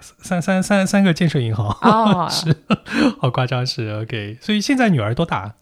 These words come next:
Speaker 2: 我四岁，刚刚四岁。
Speaker 1: 哦，最好玩的这个时候，对吧？
Speaker 2: 还挺好玩的，他们俩
Speaker 1: 是。
Speaker 2: 经常会说一些让我觉得很意外的话。
Speaker 1: 比如说呢？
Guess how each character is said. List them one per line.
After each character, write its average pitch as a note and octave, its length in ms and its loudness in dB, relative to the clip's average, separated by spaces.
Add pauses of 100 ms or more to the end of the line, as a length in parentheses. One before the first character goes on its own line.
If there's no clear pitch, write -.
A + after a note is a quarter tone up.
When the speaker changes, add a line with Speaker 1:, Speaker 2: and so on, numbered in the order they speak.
(140)
Speaker 2:
我 G3+ 340 6
四 C#4 220 4
岁， G#3+ 260 4
刚 G#3 180 2
刚 A3 160 2
四 G#3+ 200 -6
岁。 C#3+ 420 -6 (140)
Speaker 1:
哦， C3 520 2
最 F3 160 2
好 C3 220 0
玩 G2+ 200 -2
的 A#2 120 -2
这 B2 100 -2
个 G#2+ 120 -2
时 G#2+ 160 -4
候， G#2 180 -4
对 F#2+ 80 -6
吧？ A3+ 60 0
Speaker 2:
还 - 20 -2
挺 - 180 0
好 A#3 120 2
玩 F3+ 180 2
的， F3 80 2
他 G#3+ 140 -2
们 A3 80 -2
俩 G3+ 140 2
Speaker 1:
是。 F3 60 0
Speaker 2:
经 G#3 140 -2
常 G#3+ 160 0
会 G3+ 120 0
说 G3+ 220 -2
一 G#3 60 0
些 G3+ 140 -2
让 G3+ 180 0
我 E3+ 100 0
觉 E3+ 180 -2
得 F#3 100 0
很 G3 180 0
意 F#3 140 -2
外 F#3 220 0
的 D#3 100 -6
话。 E3 340 -10
Speaker 1:
比 B2+ 260 0
如 F#2+ 300 -8
说 B2+ 280 -4
呢？ A#2 440 -6